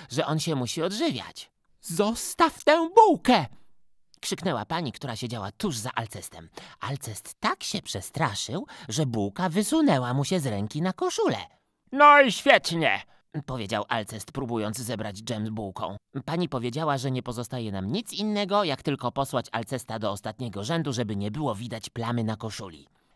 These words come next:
"Eusebiuszu", powiedziała pani, "ustąp miejsce twojemu koledze". "To nie jest mój kolega", odpowiedział Eusebiusz,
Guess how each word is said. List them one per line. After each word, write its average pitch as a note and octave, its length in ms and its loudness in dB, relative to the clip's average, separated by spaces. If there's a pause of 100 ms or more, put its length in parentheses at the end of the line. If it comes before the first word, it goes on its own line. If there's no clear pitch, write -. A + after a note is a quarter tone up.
(100)
"Eusebiuszu", G3 1000 -2 (600)
powiedziała G2+ 460 -6
pani, G#2 340 -4 (300)
"ustąp A#3+ 560 -2
miejsce F3+ 540 -2
twojemu C#3+ 460 -2
koledze". G#2 600 -6 (1000)
"To B2+ 100 0
nie D#3+ 100 6
jest C#3+ 140 4
mój D#3 120 2
kolega", B2 500 6 (260)
odpowiedział C3 640 -2
Eusebiusz, G3 600 -4